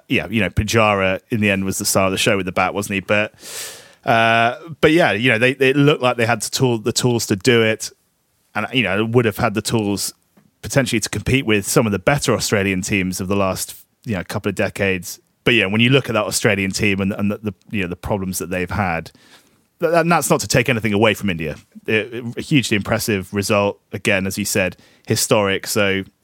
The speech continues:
Australia, not an easy place for any team to win, and even in the, the sort of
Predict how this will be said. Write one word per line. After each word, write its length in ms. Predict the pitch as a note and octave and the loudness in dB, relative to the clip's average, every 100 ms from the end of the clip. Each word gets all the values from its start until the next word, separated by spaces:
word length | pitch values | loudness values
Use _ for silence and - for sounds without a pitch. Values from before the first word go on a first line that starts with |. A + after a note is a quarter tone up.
| _ _ A#2 | _ _ -4
Australia, 380 | - C#3 A2 | 2 2 4
not 260 | A2+ A#2+ - | 2 0 0
an 80 | G#2+ | 0
easy 240 | G2 G#2+ | 0 -2
place 300 | - G2+ G2 | 0 -2 0
for 80 | G2+ | 2
any 260 | G#2 A2+ G#2 | 2 2 0
team 220 | G2+ G2 | -2 -2
to 100 | G#2 | 0
win, 220 | F#2+ G2 | 0 2
and 100 | A2 | 2
even 460 | B2 A2+ G#2 G2 - | 2 2 0 -2 -4
in 580 | B2+ C3 B2 A2 G#2 G2 | 0 2 2 2 0 -2
the, 300 | G2+ G#2 G2+ | -2 0 0
the 100 | G2 | -2
sort 180 | - G2 | -2 -2
of 200 | F#2 | -4